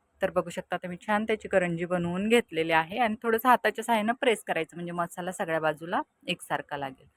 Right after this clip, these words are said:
तर आता मी सगळ्या करंज्या करून घेतलेत आणि त्याच्या कडा बाकी छान अशा, अ, पॅक करून घ्यायच्या दाबून, अ, नाहीतर ते,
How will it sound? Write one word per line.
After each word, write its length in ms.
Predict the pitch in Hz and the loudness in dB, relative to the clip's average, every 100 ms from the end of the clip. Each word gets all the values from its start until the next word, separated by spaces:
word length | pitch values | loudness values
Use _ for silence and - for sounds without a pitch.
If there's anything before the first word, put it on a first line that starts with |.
| _ _ _ _ _ _ - | _ _ _ _ _ _ 2
तर 60 | |
आता 180 | 185 180 | 2 2
मी 100 | 180 | -4
सगळ्या 320 | 180 180 180 | -4 2 4
करंज्या 400 | 180 190 190 185 | 4 0 0 0
करून 300 | 196 196 202 | 2 2 2
घेतलेत 380 | 226 240 214 214 | 2 2 0 0
आणि 140 | 196 196 | -2 -2
त्याच्या 260 | 190 208 | -4 -2
कडा 240 | 202 196 202 | 4 6 6
बाकी 240 | 196 208 - | 4 2 -6
छान 160 | 208 202 | -2 -2
अशा, 240 | 202 226 | 0 4
अ, 500 | 214 202 190 190 185 180 - | 4 4 4 6 4 2 0
पॅक 120 | 202 - | -2 2
करून 240 | 240 240 | 4 6
घ्यायच्या 340 | 240 233 - 196 | 6 4 4 8
दाबून, 420 | 175 165 190 269 - - _ _ | 8 8 2 -6 -6 -20 _ _
अ, 80 | 208 | 4
नाहीतर 340 | 208 196 202 | 4 4 0
ते, 220 | 202 233 | 2 0